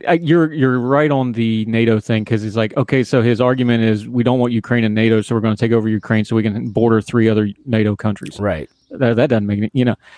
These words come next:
Speaker 1: Ukraine's skirt was too short is a really bad argument that you're gonna go in a really bad place in a big hurry. No, Ukraine does not deserve to be invaded under any circumstances. Let's just put that out there.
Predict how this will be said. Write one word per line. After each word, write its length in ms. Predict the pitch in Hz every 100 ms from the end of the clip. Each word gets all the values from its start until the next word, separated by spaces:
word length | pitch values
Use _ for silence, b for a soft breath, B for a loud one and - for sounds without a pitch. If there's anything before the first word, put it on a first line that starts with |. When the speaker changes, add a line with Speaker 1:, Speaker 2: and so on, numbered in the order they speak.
| B _
Speaker 1:
Ukraine's 500 | 170 - - 170 165
skirt 320 | - - 139 113
was 180 | 107
too 180 | - 127
short 360 | 107 - 113 107
is 80 | 101
a 100 | 104
really 240 | 113 110
bad 220 | 107 107
argument 420 | 107 104 104 101 101
that 80 | 113
you're 120 | 110
gonna 160 | 107
go 120 | 107 107
in 80 |
a 40 | 104
really 180 | 107 104
bad 220 | 104 104
place 280 | 117 104 -
in 40 |
a 20 |
big 220 | 104 104 -
hurry. 300 | 117 113 110
No, 140 | 120
Ukraine 380 | 113 110 135 127
does 140 | 107
not 160 | 117 107
deserve 300 | 107 110 101
to 40 |
be 200 | 98 107
invaded 380 | 104 104 107 104
under 180 | 107 104
any 140 | 104 101
circumstances. 600 | 117 104 - 120 - 117
Let's 140 | 117
just 160 | 117 -
put 120 | 120
that 160 | 123 110
out 140 | 92
there. 160 | -